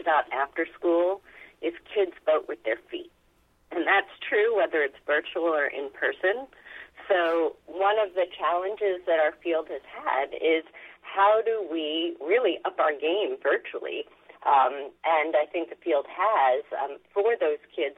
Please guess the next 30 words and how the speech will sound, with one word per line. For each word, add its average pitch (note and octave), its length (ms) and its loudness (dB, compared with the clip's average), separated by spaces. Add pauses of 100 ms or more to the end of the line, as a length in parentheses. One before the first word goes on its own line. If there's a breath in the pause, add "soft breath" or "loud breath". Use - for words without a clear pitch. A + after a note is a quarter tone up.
(120)
because, D3 420 -2 (520 loud breath)
um, D3+ 220 0 (160)
we F#3+ 120 2
want F#3 260 0
them - 140 -6
to C#3+ 140 -10
stay A#2+ 200 -2
engaged. - 520 -12 (120)
And, E3 400 4
um, D#3 320 2
and F#3+ 240 0 (200)
absolutely G#3+ 640 2
the F3 100 -2
attendance E3 400 -4 (100)
isn't E3 320 -4
what D3 120 -2
it C#3 80 -4
was C#3+ 160 2 (100)
before, D#3 460 0
but, D3+ 460 2 (420 loud breath)
um, D3+ 220 -2 (140)
when E3 200 -2
we've D#3 180 -4
talked - 260 -2
to F3+ 60 -10
kids, D#3+ 260 -2
we've E3+ 120 -6
talked D#3 220 -4
to E3+ 80 -14
programs, D#3+ 640 -2